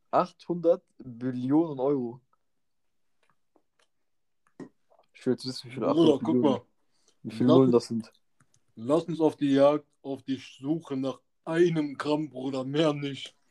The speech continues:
Speaker 2: Einem
Speaker 1: Was für
Speaker 2: Gramm
Speaker 1: ein Gramm?
Speaker 2: Antimaterie gehen. Wir werden Ammoniak geben. Wir werden ganz kalt wieder auferstehen lassen.
Speaker 1: Wie viele Nullen hat acht? Ich will jetzt wissen, wie viele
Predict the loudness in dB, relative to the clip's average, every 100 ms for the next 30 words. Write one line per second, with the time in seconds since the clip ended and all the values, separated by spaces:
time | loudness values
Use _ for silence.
0 | _ _ -2 4 4 6 6 6 4 2
1 | 2 0 0 0 0 -2 -2 -4 -4 -4
2 | -2 -2 -4 -8 -10 -6 -4 -2 -2 -2
3 | 0 2 2 -2 -10 _ -10 -8 2 2
4 | 2 2 2 0 -2 2 2 0 0 0
5 | 0 -2 -2 -2 -4 -4 -6 -12 -18 _
6 | _ _ _ _ _ _ _ _ _ -20
7 | -10 -6 -2 0 2 0 -2 -10 -10 -12
8 | -8 -8 -8 -10 -8 -4 -4 -4